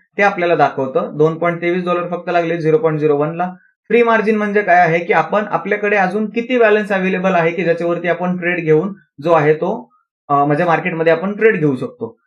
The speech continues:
ते म्हणजे फ्री मार्जिन. आणि मार्जिन लेवल पर्सेंटेज म्हणजे काय आहे,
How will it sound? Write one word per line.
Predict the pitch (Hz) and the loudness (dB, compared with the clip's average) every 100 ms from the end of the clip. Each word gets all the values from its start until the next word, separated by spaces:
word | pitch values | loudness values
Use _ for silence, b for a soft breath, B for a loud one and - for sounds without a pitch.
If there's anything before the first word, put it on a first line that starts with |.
| _ | _
ते | 190 | -4
म्हणजे | 196 196 233 | 0 2 2
फ्री | 233 233 | 2 0
मार्जिन. | 151 117 107 - - | 0 -4 -10 -14 -6
आणि | 147 | -4
मार्जिन | 170 156 151 202 | 0 0 0 -2
लेवल | 208 208 220 | 0 2 0
पर्सेंटेज | 220 185 208 220 233 | -2 -2 -2 2 2
म्हणजे | 220 202 | 2 -2
काय | 208 196 | 0 2
आहे, | 180 139 170 | 2 2 -2